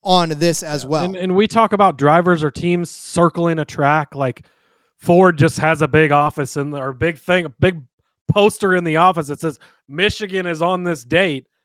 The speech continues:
Speaker 2: and they don't even have to circle it 'cause it's the only thing they care about. Like,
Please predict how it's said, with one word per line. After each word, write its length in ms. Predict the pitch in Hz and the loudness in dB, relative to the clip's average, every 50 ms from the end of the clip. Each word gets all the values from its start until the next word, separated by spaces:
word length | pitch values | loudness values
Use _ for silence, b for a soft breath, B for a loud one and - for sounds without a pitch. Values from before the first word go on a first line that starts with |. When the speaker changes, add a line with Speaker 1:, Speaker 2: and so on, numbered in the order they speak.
| _ _ _ _ _ - | _ _ _ _ _ -14
Speaker 2:
and 100 | 135 135 | -4 -2
they 80 | 160 | 0
don't 160 | 180 196 196 190 | 2 2 2 2
even 140 | 185 175 | 0 0
have 140 | 175 175 - | -2 -2 -4
to 60 | 151 | -6
circle 340 | - - 190 220 214 170 156 | -6 -2 -2 -2 -2 -2 -4
it 60 | 139 151 | -4 -4
'cause 100 | 143 156 | -4 -6
it's 160 | 185 - - | -6 -6 -4
the 140 | - 147 151 | -2 0 2
only 320 | 170 185 175 165 160 147 | 2 2 2 0 -2 -4
thing 240 | 139 180 170 175 165 | -2 -2 -4 -4 -4
they 100 | 147 120 | -6 -6
care 280 | - 160 160 190 202 170 | -6 -2 -2 0 0 0
about. 260 | 135 131 123 131 127 | -2 -4 -8 -8 -8
Like, 240 | 123 120 113 _ | -8 -10 -10 _